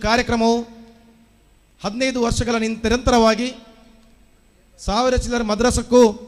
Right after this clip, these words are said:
ನಾಲ್ಕು ಸಾವಿರ ಅಧ್ಯಾಪಕರ ಒಂದು ಸಮಿತಿ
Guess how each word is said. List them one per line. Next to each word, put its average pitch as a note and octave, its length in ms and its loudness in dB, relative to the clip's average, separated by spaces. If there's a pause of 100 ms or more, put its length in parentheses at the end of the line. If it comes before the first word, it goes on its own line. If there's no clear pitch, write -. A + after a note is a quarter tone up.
(520)
ನಾಲ್ಕು G#3+ 420 -6
ಸಾವಿರ A#3+ 240 0 (220)
ಅಧ್ಯಾಪಕರ A#3+ 500 0 (1400)
ಒಂದು A3 220 -4
ಸಮಿತಿ B3+ 280 0